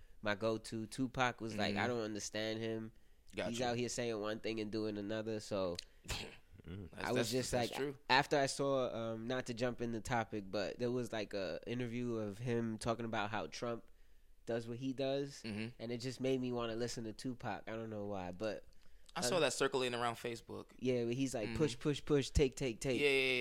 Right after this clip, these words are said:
Speaker 2: yeah, yeah.
Speaker 1: So I was like, "Oh, let me see. Maybe, maybe he's saying something. I just have to listen to it." So that's really it. Just been looking at a lot of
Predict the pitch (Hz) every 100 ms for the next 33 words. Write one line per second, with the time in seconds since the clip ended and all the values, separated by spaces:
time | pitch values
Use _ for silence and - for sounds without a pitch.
0 | 120 107 95 - 113 120 123 120 156 139
1 | 131 151 156 160 156 127 117 127 135 131
2 | 120 - 127 139 139 135 135 131 123 123
3 | 120 101 98 90 98 98 101 107 101 -
4 | 85 76 - 110 107 104 - 98 69 -
5 | - 58 60 - - - - - - -
6 | 135 165 151 160 160 107 113 117 139 113
7 | - - - - - - 131 147 131 117
8 | 117 120 110